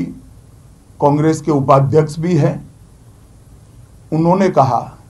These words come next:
कि दो हज़ार दो के दंगों के लिए प्रधानमंत्री मोदी जी ने जामा मस्जिद के अंदर जाकर माफी मांगनी चाहिए।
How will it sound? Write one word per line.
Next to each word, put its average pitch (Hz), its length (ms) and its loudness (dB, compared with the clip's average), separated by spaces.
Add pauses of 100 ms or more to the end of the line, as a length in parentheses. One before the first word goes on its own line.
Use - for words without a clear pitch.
(800)
कि 160 140 -4
दो 151 320 4
हज़ार 170 400 6
दो 143 280 0
के 165 220 0
दंगों 139 400 2
के 143 180 -4
लिए 135 260 2 (1400)
प्रधानमंत्री 147 760 0
मोदी 135 400 0
जी 135 180 0
ने 143 160 0 (920)
जामा 143 440 2
मस्जिद 147 640 0
के 160 80 0
अंदर 131 280 0
जाकर 120 540 -6 (920)
माफी 139 400 2
मांगनी 117 420 -2
चाहिए। - 260 -18